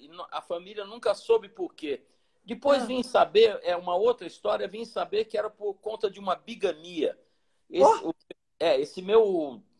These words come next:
Speaker 1: bisavô, que seria o pai desse meu avô que me deu o vinho, ele
Speaker 2: Hum.
Speaker 1: era da pá virada, tinha duas famílias, era, o cara era jogo duro. E
Speaker 2: Hum.
Speaker 1: esse meu avô trouxe de recordação apenas duas garrafas de um porto especial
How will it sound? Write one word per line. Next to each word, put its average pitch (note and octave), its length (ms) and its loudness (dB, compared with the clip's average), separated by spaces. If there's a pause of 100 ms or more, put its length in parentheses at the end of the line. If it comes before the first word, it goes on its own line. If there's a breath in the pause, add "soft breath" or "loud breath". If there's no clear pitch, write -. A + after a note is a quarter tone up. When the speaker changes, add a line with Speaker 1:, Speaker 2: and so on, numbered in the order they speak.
(120)
Speaker 1:
bisavô, F3 840 4
que - 120 -20
seria D#3+ 280 -10
o D3 40 -8
pai F3+ 280 -4
desse D3 300 -14
meu D3 240 -2
avô B2+ 300 0
que D#3+ 120 -14
me C#3+ 120 -14
deu C#3 260 2
o C3 100 -10
vinho, D3+ 420 -8 (460)
ele F#3 280 2
Speaker 2:
Hum. G3 40 10
Speaker 1:
era G#3+ 220 8
da F3 140 4
pá G3 220 0
virada, C#3 680 -2
tinha F3 320 -8
duas E3 300 -6
famílias, C3 920 -6
era, E3+ 260 -4
o F3 60 -12
cara A3+ 240 -6
era G#3 180 -2
jogo G3 300 -2
duro. C#3 380 -10 (520 soft breath)
E A3 40 -4
Speaker 2:
Hum. A#3+ 140 0
Speaker 1:
esse - 200 -2 (100)
meu F3 180 6
avô A3 340 4
trouxe C4 420 -6
de G#3 80 -16
recordação F3 880 -6
apenas A3+ 440 -8
duas B3+ 360 -2
garrafas F3+ 680 -4
de G3+ 140 -18
um G#3 160 -16
porto G#3 500 4
especial F3 840 0